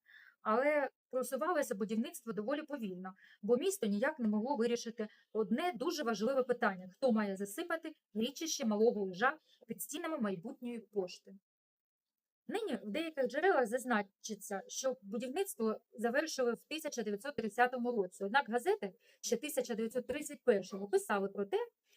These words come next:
що в новій будівлі тривають внутрішні роботи, а загальний пошто-, кошторис на той час становив п'ять мільйонів чеських кору-, корун. Минув ще рік, і от у газеті «Нові-»,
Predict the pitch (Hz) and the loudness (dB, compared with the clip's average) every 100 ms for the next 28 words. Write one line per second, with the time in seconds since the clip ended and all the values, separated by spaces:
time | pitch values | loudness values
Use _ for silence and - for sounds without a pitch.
0 | - - - 240 233 214 277 349 202 208 | -20 -6 6 6 6 0 -2 -2 -4 4
1 | 381 226 180 226 226 302 294 208 320 285 | 4 4 -4 -4 0 2 2 0 -2 -4
2 | 240 285 294 202 180 180 - _ - 214 | -8 -6 -6 -2 -4 -4 -12 _ -2 2
3 | 254 277 240 214 - 214 208 202 - _ | 4 4 4 2 0 -2 0 -2 -10 _
4 | _ _ _ _ _ 254 240 - 262 233 | _ _ _ _ _ 0 0 6 6 6
5 | _ _ _ _ - 247 427 453 233 269 | _ _ _ _ 2 2 4 4 4 4
6 | 403 - - _ _ _ _ - 214 226 | 2 2 -10 _ _ _ _ -4 -2 2
7 | 262 247 226 180 - 208 226 294 392 196 | 2 2 0 -2 -4 0 2 4 4 4
8 | 277 311 220 196 285 294 - 247 - 262 | 2 2 -2 2 0 0 2 2 2 -10
9 | _ - - 262 - - 254 311 226 185 | _ -4 0 0 -2 -2 0 2 -2 -2
10 | 170 _ _ - - 220 311 403 - 269 | -6 _ _ -20 -2 2 4 2 -2 -2
11 | 190 - _ - - 247 320 - 233 240 | -2 -4 _ -20 0 0 0 -4 -2 2
12 | 370 403 214 - 226 247 254 220 | 4 4 2 -4 -4 -4 0 -4